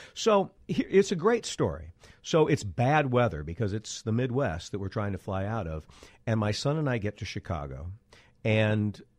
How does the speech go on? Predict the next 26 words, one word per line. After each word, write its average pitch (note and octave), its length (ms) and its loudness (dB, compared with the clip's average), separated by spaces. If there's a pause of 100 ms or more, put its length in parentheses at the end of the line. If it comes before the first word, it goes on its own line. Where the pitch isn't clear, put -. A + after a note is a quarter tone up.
(420)
the A#2 120 -4
flight's G#2+ 320 -2
canceled. G2 400 -8 (960)
We A#2 80 2
can't B2+ 400 -2
get A#2+ 140 -2
to B2 100 -6
New A#2 80 -2
York. A2+ 380 -2
I B2+ 160 0
am C3 140 2
going A2+ 340 2
back A#2 360 -2
to D#3 100 -4
where C3 180 0
he's A#2 200 -4
sitting A2+ 400 -2
to G2 60 -4
say, G#2+ 220 -2
"Son, C3 500 0 (320)
we'll C#3+ 400 2
get, C3 180 -6
take A#2+ 220 2
a G2 80 -4
cab B2 640 0
into, G#2 640 0